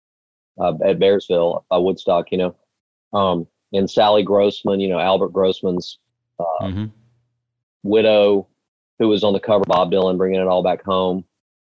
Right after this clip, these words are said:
Speaker 1: bought, bought, bought me a bottle of champagne at the restaurant that night. And, you know, and, and it was something like, literally like,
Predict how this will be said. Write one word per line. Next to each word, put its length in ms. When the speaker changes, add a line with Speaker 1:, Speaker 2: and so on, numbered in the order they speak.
Speaker 1:
bought, 380
bought, 380
bought 200
me 100
a 60
bottle 220
of 60
champagne 640
at 80
the 80
restaurant 500
that 140
night. 300
And, 240
you 80
know, 160
and, 200
and 80
it 40
was 180
something 260
like, 180
literally 560
like, 320